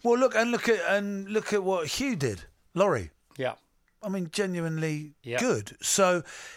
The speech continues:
Speaker 1: it's a, it's a weird thing. You've gotta make, you've gotta make, uh, you've gotta make people love the music.
Speaker 2: Yeah.
Speaker 1: And then you've gotta do a second thing, which is get people used to fall in love with you a little bit as something else.
Speaker 2: Uh-huh.
Speaker 1: You know, so they actually go and buy things.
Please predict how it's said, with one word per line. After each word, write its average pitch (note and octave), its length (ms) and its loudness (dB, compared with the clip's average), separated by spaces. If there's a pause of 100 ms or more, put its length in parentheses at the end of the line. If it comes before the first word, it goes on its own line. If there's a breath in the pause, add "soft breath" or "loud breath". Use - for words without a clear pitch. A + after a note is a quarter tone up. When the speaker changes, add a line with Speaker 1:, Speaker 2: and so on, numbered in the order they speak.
Speaker 1:
it's - 200 -2
a, B3 160 -6
it's - 160 -2
a C#4+ 40 -2
weird D4 260 -2
thing. A#3+ 160 -6
You've F#3+ 100 -10
gotta B3 160 -2
make, A3+ 180 -2
you've G3 160 -8
gotta A#3+ 180 -2
make, G3+ 340 -2
uh, F3+ 60 4 (180 loud breath)
you've - 80 -16
gotta G#3+ 160 4
make G#3+ 160 0
people D4+ 260 0
love G3 140 4
the E3 100 -2
music. B2 440 -2
Speaker 2:
Yeah. B2 140 0 (300 loud breath)
Speaker 1:
And D#3+ 140 2
then G3+ 100 0
you've F#3 80 -4
gotta D#3+ 200 -2
do E3+ 120 -2
a D#3+ 40 0
second D3+ 420 0
thing, C3 220 0
which C3+ 160 -2
is C#3+ 40 -2
get C#3 240 -2
people F3 280 -2
used D3+ 300 -4
to D3+ 280 -18
fall G3 220 2
in F3 100 0
love D#3+ 140 2
with D3 120 -2
you D#3 100 2
a D3+ 40 2
little D#3 180 0
bit C3+ 200 0
as C#3 120 0
something D3 220 0
else. B2+ 340 -2
Speaker 2:
Uh-huh. A2 220 2 (280 soft breath)
Speaker 1:
You C#3 140 2
know, C3+ 220 2 (220 loud breath)
so - 140 -2
they F#3+ 100 4
actually E3+ 180 0
go F3 60 4
and D3 120 -2
buy F3 200 2
things. D#2+ 440 -10